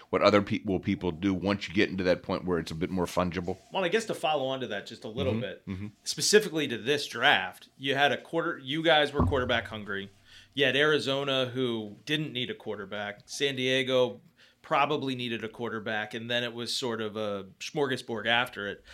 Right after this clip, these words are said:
Speaker 2: How does that impact, just specific even to this one, of sort of the complexity of when two doesn't need a quarterback and everybody values the quarterback so highly, how does that throw off the trade algorithm from a draft perspective in that sense?
Speaker 1: Mm-hmm.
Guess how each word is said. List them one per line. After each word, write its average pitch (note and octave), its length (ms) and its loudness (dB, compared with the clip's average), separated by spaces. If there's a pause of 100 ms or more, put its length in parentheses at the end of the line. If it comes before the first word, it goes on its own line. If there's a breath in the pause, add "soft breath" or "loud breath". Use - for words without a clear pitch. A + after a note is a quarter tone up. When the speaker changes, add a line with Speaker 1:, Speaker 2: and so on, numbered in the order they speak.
(140 loud breath)
Speaker 2:
How D3 140 2
does E3+ 160 2
that C#3 160 4
impact, C3+ 540 0
just B2 100 -4
specific C3+ 540 -4
even A#2 180 -4
to G#2 100 -6
this C#3 360 -2
one, G2+ 360 -10
of A2+ 480 -6 (380 loud breath)
sort C#3+ 220 -2
of A#2 80 -2
the G#2+ 80 -6
complexity A#2+ 640 -4
of G#2 160 -6
when G#2+ 160 -10
two C#3+ 600 0
doesn't C3+ 280 -4
need B2+ 120 -4
a A#2 60 -6
quarterback A2 480 -6
and A#2 80 -8
everybody A2+ 280 -2
values A2 580 -4
the G#2+ 60 -12
quarterback G#2+ 520 -4
so G#2 160 -8
highly, G#2+ 680 -4 (340 soft breath)
how D3 120 0
does D3 120 0
that A#2 120 -2
throw A#2+ 380 -4
off A#2+ 300 2
the G2+ 80 -10
trade B2+ 320 0
algorithm G2+ 480 -6
from G2+ 160 -16
a F#2+ 40 -14
draft G#2+ 340 -8
perspective E2+ 440 -18
in F#2 80 -16
that E2+ 140 -14
sense? C#2 240 -14 (140)
Speaker 1:
Mm-hmm. D#2+ 200 -8